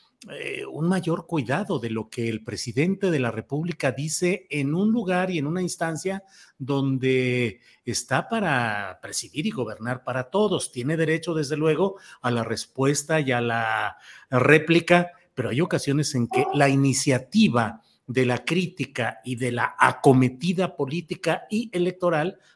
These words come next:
la hace el propio presidente de la República y le está dando efectivamente resultados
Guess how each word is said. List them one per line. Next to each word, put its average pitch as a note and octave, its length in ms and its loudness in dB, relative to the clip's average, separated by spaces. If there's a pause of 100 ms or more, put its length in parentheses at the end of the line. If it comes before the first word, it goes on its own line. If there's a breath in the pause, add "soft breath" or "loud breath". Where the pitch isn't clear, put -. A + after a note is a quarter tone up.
la G#2+ 140 -8
hace A#2+ 180 -8
el A2 80 -12
propio - 380 -14
presidente A#2+ 420 -12
de A#2+ 60 -10
la A#2+ 80 -8
República D#3+ 580 -8 (260 soft breath)
y A#2 100 -6
le A#2 60 -4
está D#3 220 -6
dando A3 320 -4
efectivamente F3+ 680 -4
resultados F3 840 0